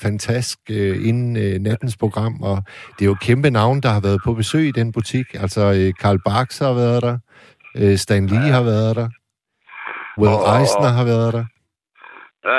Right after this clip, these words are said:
Speaker 2: ja, og Giraud har været der. Altså, ham, der laver, øh, ham, der laver, øh, Blueberry, ikke?
Speaker 1: Ja.
Speaker 2: Og Her-, Hermann har også været der.
Speaker 1: Ja.
Speaker 2: Ja, ja.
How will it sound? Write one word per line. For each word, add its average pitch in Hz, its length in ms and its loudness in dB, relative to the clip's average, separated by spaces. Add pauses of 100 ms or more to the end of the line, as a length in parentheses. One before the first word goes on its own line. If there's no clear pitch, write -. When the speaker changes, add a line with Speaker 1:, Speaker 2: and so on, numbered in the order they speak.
Speaker 2:
ja, 117 140 2
og 110 120 -2
Giraud 120 340 0
har 156 180 -2
været 120 180 0
der. 131 120 -2 (100)
Altså, 120 160 -6
ham, 127 120 -4
der 131 80 0
laver, 110 280 0 (160)
øh, 101 160 -4 (920)
ham, 110 120 -2
der 131 120 0
laver, 110 300 2 (180)
øh, 98 600 -2
Blueberry, 139 460 0 (100)
ikke? 143 100 -10 (240)
Speaker 1:
Ja. 117 140 2 (340)
Speaker 2:
Og 104 220 0
Her-, 135 220 -2
Hermann 139 340 0
har 156 60 2
også 123 260 -2
været 131 180 0
der. 131 100 -4 (240)
Speaker 1:
Ja. 113 80 0 (1500)
Speaker 2:
Ja, 143 160 0
ja. 113 60 -8